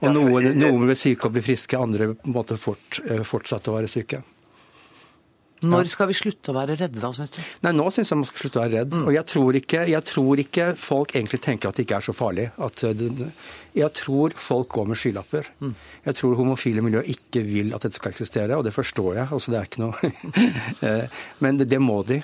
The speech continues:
Speaker 1: De må akseptere at dette, dette, dette eksisterer. Og i New York, på, for jeg bodde jo der i tolv år, på åtti og nittitallet, så antok vi at alle var hiv-positive, og så tok vi forholdsregler deretter.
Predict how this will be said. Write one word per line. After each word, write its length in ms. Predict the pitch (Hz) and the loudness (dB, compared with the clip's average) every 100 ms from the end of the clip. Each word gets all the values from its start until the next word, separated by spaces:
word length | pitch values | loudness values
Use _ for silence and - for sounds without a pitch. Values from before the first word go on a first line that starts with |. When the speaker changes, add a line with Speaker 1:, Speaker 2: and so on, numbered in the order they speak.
| - 139 | -4 0
Speaker 1:
De 80 | |
må 300 | 131 123 117 107 | 2 4 2 0
akseptere 400 | - - 110 110 | -4 -6 -4 -2
at 60 | |
dette, 160 | 120 110 | -2 -2
dette, 640 | 120 113 - 107 110 113 - | -2 -6 -4 -4 -4 -8 -10
dette 320 | 226 131 110 | -8 -6 -6
eksisterer. 540 | 117 - - 113 127 160 - - - - - 131 | -6 -6 -4 -2 -4 -6 -12 -20 -20 -20 -8 -2
Og 140 | 131 | 0
i 40 | 139 | 2
New 200 | 143 135 | 4 4
York, 320 | 143 170 - - | 2 0 -8 -8
på, 400 | 143 135 135 240 _ _ - | -2 0 -2 -4 _ _ -6
for 140 | - | -2
jeg 100 | 127 | 0
bodde 220 | 139 120 | 2 2
jo 20 | 117 | 0
der 240 | 113 113 | 0 -2
i 140 | 120 | -4
tolv 340 | 113 - 127 127 | -2 -2 0 0
år, 160 | 180 - - - | -2 -8 -16 -8
på 100 | 160 | -6
åtti 160 | 123 143 | -2 0
og 80 | 120 | -2
nittitallet, 460 | - 131 123 180 - - - - - | -2 -2 0 -2 -6 -16 -20 -20 -10
så 220 | - - | -2 -2
antok 540 | 147 117 113 - 165 175 | 0 0 0 -2 -4 2
vi 80 | 202 | 0
at 140 | 214 - | 0 -2
alle 160 | 160 113 | 0 2
var 80 | 127 | 0
hiv-positive, 560 | 117 - 107 - 113 131 | 0 -2 -4 -2 -2 0
og 140 | 147 | -2
så 80 | 127 | -2
tok 220 | - 110 | -2 -4
vi 60 | 113 | -4
forholdsregler 560 | - 101 - 92 101 107 | -4 -4 -4 -4 -4 -4
deretter. 460 | 95 90 131 175 | -4 -2 -4 -4